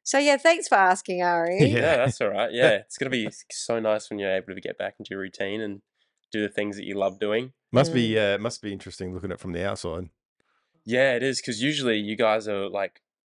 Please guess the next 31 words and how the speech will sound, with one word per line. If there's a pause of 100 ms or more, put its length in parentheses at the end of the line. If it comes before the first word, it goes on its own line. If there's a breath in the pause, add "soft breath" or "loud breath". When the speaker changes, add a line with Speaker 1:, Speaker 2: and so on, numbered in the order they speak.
Speaker 3:
working
a
lot,
and
you're
working
until,
like, (1120)
sometimes
till,
like,
nine
P
M,
somet-,
Speaker 1:
Yeah. (140)
Speaker 3:
or,
or
Speaker 2:
Yeah. (120)
Speaker 3:
later.
Speaker 2:
Yeah.
Speaker 1:
Yep,
Speaker 3:
You
know?
Speaker 1:
yep,
yep. (440)
Speaker 2:
Yeah.
Speaker 3:
And,
yeah,
it's (220)
crazy.